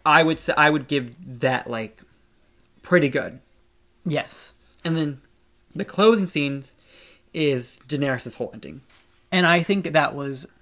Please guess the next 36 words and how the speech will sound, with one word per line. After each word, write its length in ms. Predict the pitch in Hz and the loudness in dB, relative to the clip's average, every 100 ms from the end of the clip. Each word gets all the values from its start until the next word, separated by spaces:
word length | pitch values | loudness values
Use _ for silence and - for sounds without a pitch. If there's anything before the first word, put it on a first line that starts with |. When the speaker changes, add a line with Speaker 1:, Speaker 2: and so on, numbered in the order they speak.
| _ _ _ _ _ | _ _ _ _ _
Speaker 2:
a 120 | 170 | -2
very 460 | 143 127 165 156 147 | -2 6 8 8 4
good 280 | 139 139 127 | -4 -6 -6
hook 240 | 139 127 | -6 -6
into 180 | 131 120 | -8 -10
the 80 | 139 | -10
next 320 | 127 120 - | -8 -8 -12
season. 300 | - - 131 135 | -12 -10 -2 2
Speaker 1:
Yeah, 180 | 139 110 | 2 0
perfect. 400 | - 143 127 110 - | 0 2 2 -4 -6
It 60 | |
gives 200 | 131 139 | -2 -2
you 160 | 131 113 | -2 -6
some 160 | - 113 | -10 -12
hope. 400 | - 156 151 - | -10 -8 -8 -10
It 60 | |
gives 220 | - 117 117 | -16 -16 -16
you, 120 | - | -14
it 100 | - | -12
gets 200 | - - | -12 -12
you 60 | 175 | -18
pumped 300 | - 151 139 | -10 -8 -8
up 140 | 139 - | -10 -10
for 80 | 135 | -10
the 20 | |
next 160 | 131 - | -10 -8
season. 380 | 131 120 127 - - - - | -8 -6 -8 -10 -20 -20 -8
It 120 | 131 | -2
gives, 300 | 143 127 123 | -2 -2 -2
like, 280 | 117 110 - | -4 -6 -4
after 340 | 151 143 143 127 123 | 0 0 -2 -6 -4
watching 360 | 143 131 131 127 | 0 0 0 -6
the 80 | 110 | -8
chaos 420 | - 131 123 - | -4 -4 -2 -6
of 140 | 120 | -6
the, 160 | 127 | -6